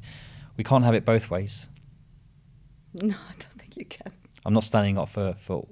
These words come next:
Speaker 1: for women too much over men. I think there is, I think there's balance, but I, I do think that, um, I do think that, um, times have changed quite a lot, and I do think that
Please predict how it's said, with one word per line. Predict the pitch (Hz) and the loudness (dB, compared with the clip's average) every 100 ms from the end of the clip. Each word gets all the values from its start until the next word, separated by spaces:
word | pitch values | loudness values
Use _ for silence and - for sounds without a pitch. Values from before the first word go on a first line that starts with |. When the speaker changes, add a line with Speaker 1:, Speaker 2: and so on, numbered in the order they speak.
| - | -14
Speaker 1:
for | - 92 90 | -6 -6 -4
women | 90 87 85 | -4 -4 -8
too | - 98 | -8 -6
much | 85 - | -6 -6
over | 85 | -6
men. | 87 85 80 | -4 -4 -6
I | |
think | - 76 | -8 -6
there | 87 87 | -4 -6
is, | 87 95 | -6 -8
I | 92 | -6
think | 92 | -6
there's | 80 | -4
balance, | 92 85 - | -2 -2 -4
but | 76 90 | -4 -2
I, | 101 | -4
I | |
do | 104 101 | -4 -4
think | 104 92 - | -4 -6 -6
that, | 85 - - 90 | -8 -8 -8 -6
um, | 87 85 92 - - - - | -4 -6 -10 -18 -20 -20 -10
I | 107 | 2
do | 127 | 2
think | 120 131 - | 4 2 2
that, | 113 - - | -2 -2 0
um, | 107 98 98 92 95 - _ _ _ _ _ _ - - _ - - _ | 2 2 2 -2 -8 -20 _ _ _ _ _ _ -20 -20 _ -10 -10 _
times | - 127 127 113 | 0 2 4 2
have | 101 | -4
changed | - 113 107 85 - | -2 0 0 -2 -4
quite | - 78 | -6 -2
a | |
lot, | 104 80 - | -2 -2 -4
and | 87 | -6
I | |
do | 107 | -4
think | 104 95 85 - | -4 -6 -6 -6
that | - | -10